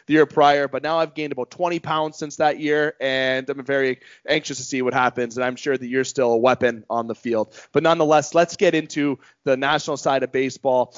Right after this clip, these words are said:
and I wanna start off with, well, opening weekend, Connor. What have been your thoughts? We won't get into game recap, of, of course, for just for content relevance, but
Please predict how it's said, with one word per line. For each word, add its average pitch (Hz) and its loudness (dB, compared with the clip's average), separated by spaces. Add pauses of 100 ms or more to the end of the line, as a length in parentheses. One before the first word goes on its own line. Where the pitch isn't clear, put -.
(120)
and 160 2
I 175 4
wanna 233 4
start 175 2
off 151 4
with, 139 0
well, 196 4
opening 240 0
weekend, 143 -2
Connor. 151 0
What 214 4
have 208 4
been 202 2
your 185 0
thoughts? 151 4
We 185 -4
won't 262 0
get 247 0
into 208 2 (140)
game 165 -4 (260)
recap, 180 0
of, 170 -6 (140)
of 165 -8
course, 165 2
for - -12
just 147 -14
for 127 -8
content 151 -4
relevance, 135 0
but 127 2